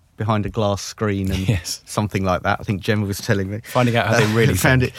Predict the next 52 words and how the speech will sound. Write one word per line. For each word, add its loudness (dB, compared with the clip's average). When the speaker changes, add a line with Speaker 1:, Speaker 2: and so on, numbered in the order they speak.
Speaker 1:
it. -6
Speaker 2:
Yeah. 4
Speaker 1:
Yeah. 4
What, -2
what, -6
what -6
do -2
you -2
glean 2
from 0
that? -2
What, -4
what -4
do -6
you 0
think -6
customers -6
really 2
want? -2
Or -12
do -4
they -2
know -4
what -8
they -12
want? -14
Speaker 2:
It 2
is 0
really 6
interesting 2
'cause, 0
I -2
mean, 4
the 4
simple 0
answer 2
is 0
we 2
find 2
out 2
some -2
really 2
interesting -2
things, -2
and -4
it -6
takes -2
you -4
right -2
back -4
to -8
base. -4